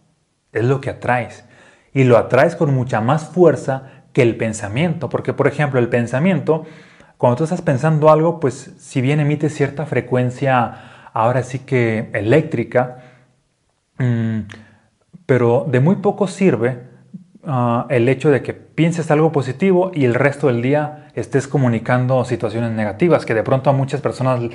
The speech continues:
les pasa así de que, Ah, ok, voy a hablar el día de hoy, o, o voy a pensar el día de hoy de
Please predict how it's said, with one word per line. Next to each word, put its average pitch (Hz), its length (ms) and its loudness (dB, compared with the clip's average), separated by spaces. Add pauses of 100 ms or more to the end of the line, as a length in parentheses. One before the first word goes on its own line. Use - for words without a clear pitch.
(240)
les - 160 -6
pasa 123 320 2
así 107 180 -2
de 113 140 0
que, - 180 -10
Ah, 151 140 4
ok, 143 120 2 (100)
voy 139 160 4
a 165 60 6
hablar 156 260 4
el 120 160 0
día 147 100 6
de 139 140 4
hoy, 175 260 4 (340)
o, - 120 -10
o 117 160 4
voy 131 160 6
a 170 100 6
pensar 143 340 2
el 131 120 2
día 139 140 4
de 139 100 2
hoy 165 240 4 (320)
de 113 760 0